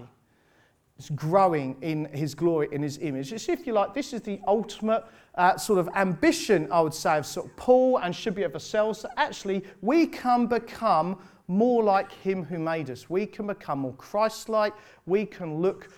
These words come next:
like Jesus. That should be our great ambition of our life, that we put to death things that affect it. We get rid of things that affect it, because what we want to do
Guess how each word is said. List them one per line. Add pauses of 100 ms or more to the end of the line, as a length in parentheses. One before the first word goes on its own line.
(140)
like
Jesus. (760)
That
should
be
our
great
ambition
of
our
life,
that
we (580)
put
to
death (140)
things
that
affect
it.
We
get
rid
of (220)
things
that
affect
it,
because
what
we
want
to
do